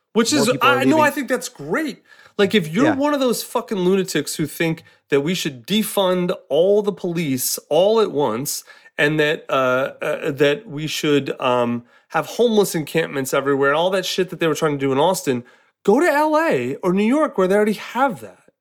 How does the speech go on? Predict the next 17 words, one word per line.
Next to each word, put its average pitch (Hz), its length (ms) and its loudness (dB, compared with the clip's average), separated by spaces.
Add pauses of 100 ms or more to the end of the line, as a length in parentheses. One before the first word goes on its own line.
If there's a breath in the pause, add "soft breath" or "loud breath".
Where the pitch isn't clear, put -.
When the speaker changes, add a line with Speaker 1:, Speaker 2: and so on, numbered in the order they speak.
Speaker 1:
Like, 143 220 0
that's 214 280 -2 (120)
great. 262 480 0
Go 240 120 0
live 359 320 0
there. 160 380 0 (180)
We 254 160 2
know 339 240 4
what 392 220 2
those 339 160 -2
policies 294 560 -2
look 330 240 -6
like. 131 220 -2
They 226 100 -2
create 285 360 -6
a 247 60 0
hellscape. 208 680 -2